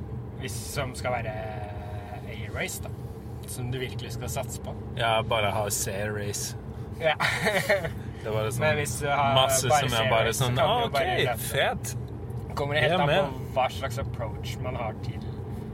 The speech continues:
Speaker 1: et løp, da. Eller
Speaker 2: Mm.
Speaker 1: generelt det å løpe. Veldig mange har jo det at man tar det som en tur, da. Eller altså opplevelsen. Og da kan man jo bare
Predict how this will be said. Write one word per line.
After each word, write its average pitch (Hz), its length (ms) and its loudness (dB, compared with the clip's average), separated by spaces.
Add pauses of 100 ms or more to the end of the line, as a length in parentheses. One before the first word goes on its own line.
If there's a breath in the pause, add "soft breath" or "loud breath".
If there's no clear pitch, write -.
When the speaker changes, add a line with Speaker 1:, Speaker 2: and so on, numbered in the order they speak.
(100)
Speaker 1:
et 123 140 -6
løp, 123 280 -4
da. 127 140 -8 (180)
Eller 131 300 2
Speaker 2:
Mm. 139 120 0
Speaker 1:
generelt 131 680 -2
det 123 120 -2
å 120 80 0
løpe. 117 400 -4 (680 loud breath)
Veldig 135 260 -2
mange 135 180 0
har 131 220 4
jo 117 140 -4
det 117 180 -4 (1000)
at 123 340 -2 (200)
man 127 240 -2
tar 117 200 0
det - 60 -4
som 120 100 -4
en - 80 -6
tur, - 260 -4
da. - 80 -8 (140)
Eller 127 220 -2
altså 123 240 -6 (140)
opplevelsen. - 680 -6
Og 135 140 -2
da 131 80 2
kan 147 200 2
man - 120 -4
jo - 80 -4
bare - 340 -6